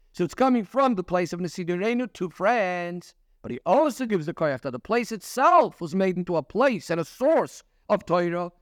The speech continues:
by establishing over there Yeshivas Toim Chetmim similar to Lubavitch, the way it was originally in Lubavitch. As if, again, it becomes an independent place, not needing to come on to Hashpah from another place, from the source, because it itself becomes like the source.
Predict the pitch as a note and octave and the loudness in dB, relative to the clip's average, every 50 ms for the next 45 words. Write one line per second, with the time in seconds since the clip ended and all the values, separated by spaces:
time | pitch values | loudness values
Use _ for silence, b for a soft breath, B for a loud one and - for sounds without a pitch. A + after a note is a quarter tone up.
0 | _ _ _ _ A#2+ B2+ A#2+ - - F#3 G#3+ B3 C4 C4 B3+ G3 - B3 A3 A3+ | _ _ _ _ -10 -8 -8 -6 0 2 4 4 4 2 0 -4 -6 -4 -4 -4
1 | G#3+ G3 A3+ A3+ G#3+ G#3 G3+ F#3+ E3 - A#3+ B3 A3+ G#3 - - G#3+ A3+ A3+ G3+ | -4 -2 -2 -2 -2 -2 -4 -6 -6 -6 -6 -4 -4 -4 -2 -2 -2 -2 -2 -2
2 | G3+ G#3 F#3+ G3+ A3+ A3+ A3 G#3+ F#3 - - C#4 C4+ B3 A#3+ A#3+ A3 - A3 G#3+ | -4 -4 -4 -4 -4 -4 -4 -4 -6 -4 -4 -2 -2 0 0 -2 -2 -2 -4 -6
3 | A3 F#3+ G#3+ A3 A#3 A3+ A3 F#3 G3+ A3 A#3+ A#3 A3+ A3 F#3 G#3+ A3 A#3+ G#3 G#3 | -2 0 2 2 2 2 0 -4 -4 -4 -4 -2 -4 -4 -4 -6 -6 -6 -6 -4
4 | A3+ A3+ A#3+ B3 B3 B3+ A#3 A#3+ B3+ D4 D4+ G#3 B2+ - _ _ _ _ _ _ | -4 -4 -4 -2 -2 0 2 2 2 2 2 -2 -6 -12 _ _ _ _ _ _
5 | _ _ _ _ - F#3 F#3 E3 - - - E4+ F4+ B3+ - - G3+ F#3+ F3 A#3+ | _ _ _ _ -2 0 0 0 -2 -6 -4 -2 -2 -2 -2 -6 -8 -2 0 0
6 | C4 A#3+ G#3 G3 A#3 A3 - B3+ C#4 A#3 A3+ - - - C#4+ D#4+ D4+ B3 A#3 F#3 | 0 0 -2 -4 -6 -4 -2 -2 -2 -2 -4 -8 -6 -6 -2 -2 -2 -2 -2 -4
7 | - F#3+ C4 B3+ B3 B3 B3 A#3 - A3 C#4 D4 C4+ A3+ E3+ - A#3 B3 B3+ - | -2 -2 0 0 0 -4 -6 -6 -2 0 0 0 0 -2 -4 -2 0 0 0 0
8 | A#3+ B3 B3+ B3+ B3+ A3 - A3+ - G#3 G#3+ A#3 A#3+ B3 B3+ G#3+ A#3+ G3+ G3 F#3+ | -2 -2 -2 -2 -4 -6 -6 -6 0 0 0 2 2 0 0 0 2 2 0 0
9 | - - _ - C4+ C4+ A#3+ - - G3 G#3+ G#3+ A3 C4 D4+ C4+ F#3+ F#3 E3+ E3 | -2 -6 _ 0 2 2 2 0 -2 -6 -6 -2 0 2 0 0 0 -2 -4 -6
10 | - G3 A3 A#3+ F#3+ - D4 F4 F4 C4+ B3 A3+ F3+ - _ _ _ _ - G#3+ | -6 -6 -6 -6 -6 -2 -2 0 0 0 0 -2 -4 -8 _ _ _ _ -6 -4
11 | F#3+ G3+ G3 F3+ - B3+ C4 C4 G3 - _ - - C#4 D#4 C#4+ A3+ A#3+ - B3+ | -2 -2 -2 -2 -2 -2 -2 -2 -4 -6 _ -2 2 2 2 4 2 -2 -2 -2
12 | C4 B3+ G#3+ B3 C4 D4+ E4+ E4+ D4+ G#3 A3+ A3+ G#3 E3 - D3 A2+ F#2+ - _ | -2 -2 -2 0 2 4 4 4 2 0 -2 -4 -4 -4 -4 -8 -12 -12 -14 _